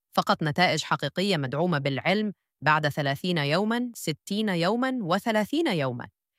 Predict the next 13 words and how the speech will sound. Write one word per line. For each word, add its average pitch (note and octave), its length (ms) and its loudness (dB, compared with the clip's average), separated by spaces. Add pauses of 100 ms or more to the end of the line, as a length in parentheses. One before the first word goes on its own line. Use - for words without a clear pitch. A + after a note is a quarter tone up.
(340)
هذه A#3 500 2
هي G#3 160 2
الرحلة D3 520 0 (480)
التي E3 400 0
يخوضها F3 580 2
جسدك C3+ 600 -4 (440)
أثناء F3+ 380 2
بناء D#3+ 420 2
ملاذك D3 480 0
الخاص E3+ 600 0
من D3+ 160 -2
المرونة، F3 600 0 (200)
التعافي، F#3 760 0